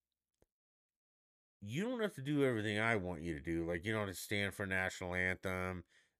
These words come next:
believe in God, or not be a moron, or all this crap. And I'm supposed to let that slide 'cause it's about personal choice.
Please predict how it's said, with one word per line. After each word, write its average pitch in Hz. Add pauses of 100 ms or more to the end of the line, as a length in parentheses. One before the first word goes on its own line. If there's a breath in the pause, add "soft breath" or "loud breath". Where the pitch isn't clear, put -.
(120)
believe 104
in 101
God, 95
or 87
not 95
be 95
a 92
moron, 92
or 87
all 95
this 92
crap. 87 (420 soft breath)
And 104
I'm 110
supposed 120
to 104
let 101
that 104
slide 78 (340 soft breath)
'cause 101
it's 95
about -
personal 101
choice. 92